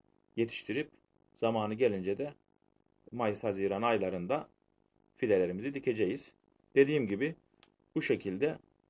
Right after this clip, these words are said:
bu ü-, üç dört gün çimlenmez. Dördüncü gün, beşinci günden sonra çimlenmeler başlar.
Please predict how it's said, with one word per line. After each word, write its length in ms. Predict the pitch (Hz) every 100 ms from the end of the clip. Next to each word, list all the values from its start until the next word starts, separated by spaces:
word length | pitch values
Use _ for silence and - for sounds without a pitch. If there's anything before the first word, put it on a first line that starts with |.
| _ -
bu 260 | 143 147 143
ü-, 120 | - _
üç 240 | 143 143 -
dört 220 | 147 143
gün 240 | 160 160 - _ _
çimlenmez. 640 | - 143 131 107 104 156 - - _ -
Dördüncü 440 | 147 135 131 107
gün, 160 | 104 104
beşinci 380 | 131 143 131 120
günden 280 | 113 107
sonra 420 | 104 139 113 143 - _ _ _
çimlenmeler 680 | - 135 127 110 98 92 95
başlar. 420 | 139 - 147